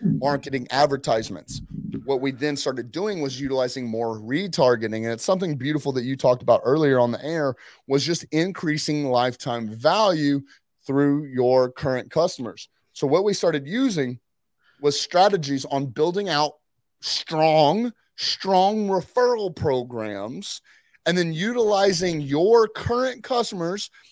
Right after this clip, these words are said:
People know that they do business with people they know, like, and trust.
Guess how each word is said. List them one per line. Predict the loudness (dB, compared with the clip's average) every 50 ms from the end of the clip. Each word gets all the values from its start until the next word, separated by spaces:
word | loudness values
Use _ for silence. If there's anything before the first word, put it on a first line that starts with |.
| _ _ _ -6
People | -6 -4 -2 0 2
know | 6 6 6 6 6 4
that | 2 -2 0
they | 2 2 2
do | 2 2 2
business | 2 2 0 0 -2 -4 -4
with | -4 -2
people | -2 -2 -2 0
they | 0 0 0
know, | 0 0 0
like, | 0 0 -2 -2 -4
and | -6 -6
trust. | -2 0 2 2 2 0 -4 -10